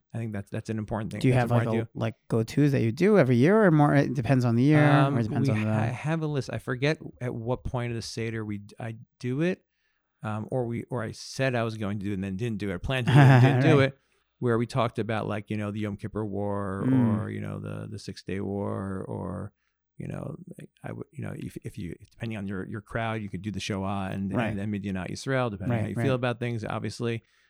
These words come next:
Speaker 1: But, you know, there are stories of, uh, of, uh, Matchil B'Gan-,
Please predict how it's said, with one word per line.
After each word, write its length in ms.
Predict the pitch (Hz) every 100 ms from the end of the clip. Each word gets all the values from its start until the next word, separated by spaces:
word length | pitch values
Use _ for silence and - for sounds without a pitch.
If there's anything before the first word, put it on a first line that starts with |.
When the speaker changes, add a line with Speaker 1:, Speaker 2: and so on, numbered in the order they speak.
| _
Speaker 1:
But, 160 | 107 -
you 100 | 127
know, 40 | 117
there 140 | 120
are 60 | 113
stories 480 | - 131 123 117 107
of, 280 | 113 104
uh, 360 | 110 110 110 110
of, 300 | - 107 104
uh, 220 | 107 107 107
Matchil 420 | 117 113 - 113
B'Gan-, 280 | 110 113